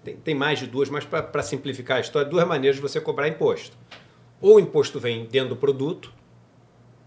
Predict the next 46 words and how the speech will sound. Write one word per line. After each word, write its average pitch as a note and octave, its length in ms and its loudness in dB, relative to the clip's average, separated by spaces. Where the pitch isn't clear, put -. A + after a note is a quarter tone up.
né? C#3+ 220 -4
Que C3+ 160 -10
é - 20 -10
quando A2+ 160 -4
você A2+ 100 -4
compra G#2+ 220 -8
feijão, B2 380 -4
quando A2+ 220 -6
você - 100 -12
compra A2+ 260 -6
arroz, A#2 220 -4
quando A2+ 160 -12
você A#2+ 100 -4
põe A2+ 180 -4
gasolina, A2 380 -6
tem D#3+ 160 -4
um F3+ 40 2
imposto E3+ 360 -2
ali F3 80 -6
dentro. B2 160 -6
Quando A#2 120 -6
você A#2+ 80 -4
compra A#2 280 -6
um G#2 60 -6
carro, A#2 320 -4
quando A#2 160 -6
você A2+ 80 -10
compra A#2 180 -8
uma A2+ 140 -6
moto, A#2 300 -4
tem D#3+ 120 0
um F#3 40 2
imposto. F3 380 2
Um G#2+ 40 -10
pedaço D#3 280 0
daquilo E3+ 240 0
é G3 40 6
imposto. - 480 0
Então C3+ 120 -4
a B2+ 40 0
gente D3 160 -4
chama D#3 180 0
isso D#3 100 -4
de E3 80 -4
imposto F3 400 -4
indireto. F#3+ 640 2